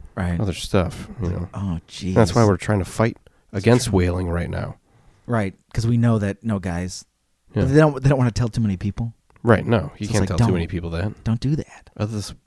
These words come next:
Speaker 2: otherwise, some might side with the squids.
Speaker 1: Man, if you, if you're a human being, you side with the squids, you can't. You cannot be a squid lover to me. <laughs>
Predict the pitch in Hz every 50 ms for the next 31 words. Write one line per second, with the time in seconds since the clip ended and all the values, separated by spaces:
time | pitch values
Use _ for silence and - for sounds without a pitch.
0 | _ - - - - - 107 104 - - - 127 127 131 - - _ _ _ -
1 | _ _ _ _ _ _ _ - - - 113 117 120 - - - - - - 117
2 | 143 143 110 - - _ _ _ _ _ _ _ _ _ _ _ _ _ _ _
3 | _ _ _ _ - 95 90 85 85 - - 113 120 - - - - 82 95 120
4 | 135 120 104 123 117 110 98 98 98 98 92 101 104 - - 104 98 98 - -
5 | - - - 95 95 92 92 95 - _ _ _ _ _ _ _ _ _ _ _
6 | _ - _ _ _ _ _ - 107 - - 101 92 85 80 76 _ _ _ _
7 | _ _ _ _ _ _ _ _ _ _ _ _ - 127 123 - - 113 110 104
8 | 95 - 104 92 87 - - - 110 101 98 98 90 95 90 90 87 90 90 90
9 | - _ _ _ - -